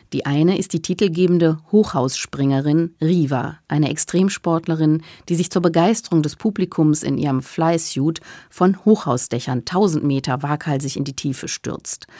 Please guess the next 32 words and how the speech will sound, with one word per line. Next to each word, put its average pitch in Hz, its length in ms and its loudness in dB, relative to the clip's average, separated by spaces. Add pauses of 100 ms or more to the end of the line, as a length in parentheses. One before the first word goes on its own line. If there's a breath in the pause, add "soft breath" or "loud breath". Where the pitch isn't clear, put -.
(440 loud breath)
Als 127 220 -4
die 139 140 -4
bis 139 180 -2
dahin 147 380 2
hochmotivierte, 165 800 2
in 135 160 0
jeder 160 240 2
Hinsicht 143 460 -2
perfekte, 151 640 -6 (380 loud breath)
wie 170 160 0
ein 160 220 0
Popstar 165 480 -2
verehrte 156 540 -4
Riva 139 400 0
sich 135 200 -10
plötzlich 160 460 -4
weigert, 143 540 -2
zu 151 140 -4
trainieren 147 580 2
oder 139 280 -4
auch 139 220 -4
nur 135 240 -2
ihr 135 120 -2
Luxusapartment 147 920 -4
zu - 80 -4
verlassen, 175 540 -2 (560 loud breath)
wird 233 220 0
die 208 100 0
Psychologin 160 640 0
Hitomi 160 560 4
damit 131 320 -2
beauftragt, 143 800 -4